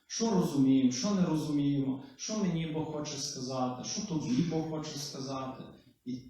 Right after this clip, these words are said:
і так само зростали. Відповідно, це також дуже гарна буде нагода, коли ти вдома цілий тиждень читаєш,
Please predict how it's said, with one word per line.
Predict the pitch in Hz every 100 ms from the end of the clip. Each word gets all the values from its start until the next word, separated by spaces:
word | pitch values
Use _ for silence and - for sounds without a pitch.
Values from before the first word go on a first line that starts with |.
| -
і | 175 165
так | 180 180
само | - 185 185
зростали. | 175 175 - 196 196 165 - - - _ _ _ _ _ _
Відповідно, | 131 143 175 202 185 180
це | 160 156
також | 156 190 185 165 147 151
дуже | 180 170
гарна | 151 165 165 156
буде | 170 156
нагода, | 147 139 180 190 147
коли | 127 147 147
ти | 147
вдома | 143 156 151 131
цілий | 123 131 123
тиждень | 123 131 117 107
читаєш, | 98 92 95 95 95 131 185 - - -